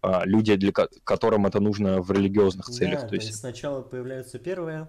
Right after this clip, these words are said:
Speaker 2: которые, в общем-то, ну, более-менее еще честны в своих, как бы, намерениях изначальных. И с самого начала было понятно, что они плохие.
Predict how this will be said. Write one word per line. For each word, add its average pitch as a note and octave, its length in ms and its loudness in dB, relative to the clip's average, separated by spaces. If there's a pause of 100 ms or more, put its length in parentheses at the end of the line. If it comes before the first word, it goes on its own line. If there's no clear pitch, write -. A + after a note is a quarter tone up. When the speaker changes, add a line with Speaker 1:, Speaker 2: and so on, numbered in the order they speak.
(540)
Speaker 2:
которые, C#3 360 -4
в C3 60 -6
общем-то, C3 600 -8 (120)
ну, C3 220 -6
более-менее B2 500 -4
еще G#2 180 -8
честны A#2 360 -8
в - 40 -14
своих, F#2+ 340 -14
как F#2 120 -16
бы, F#2+ 80 -16
намерениях G#2 560 -12
изначальных. G2 520 -16 (420)
И - 40 -16
с - 40 -12
самого A#2 240 -6
начала A#2 340 -4
было G#2+ 280 -6
понятно, A2 360 -8
что G#2+ 200 -12
они G#2 160 -10
плохие. G#2 480 -14